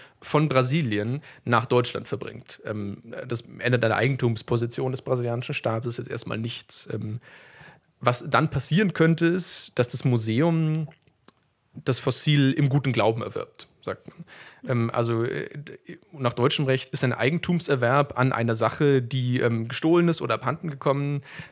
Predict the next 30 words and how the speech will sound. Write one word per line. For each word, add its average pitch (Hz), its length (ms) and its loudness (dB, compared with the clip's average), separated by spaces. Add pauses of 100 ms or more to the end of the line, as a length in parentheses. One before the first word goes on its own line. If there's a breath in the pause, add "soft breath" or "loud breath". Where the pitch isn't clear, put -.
(100)
trotzdem 120 460 0
möglich, 131 600 0
wenn 120 300 2
der, 113 500 2
ähm, 113 220 -2
Erwerber 110 480 0
nachweisen 113 560 -2
kann, 113 180 -2
dass - 160 -4
er 110 80 -2
irgendwie 117 280 -4
in 143 100 -2
gutem 131 240 -4
Glauben 165 300 4
gehandelt 147 320 -2
hat, 147 140 -4
dass 120 120 0
er 110 80 0
also 117 140 -2
darauf 117 280 0
vertraut 135 540 2
hat, 113 160 -4
dass 110 100 -4
die 131 80 -4
Person, 120 460 -2
die 113 120 -2 (200)
einem 113 160 -6
das 113 100 -6
verkauft - 500 -8
hat, 120 220 -8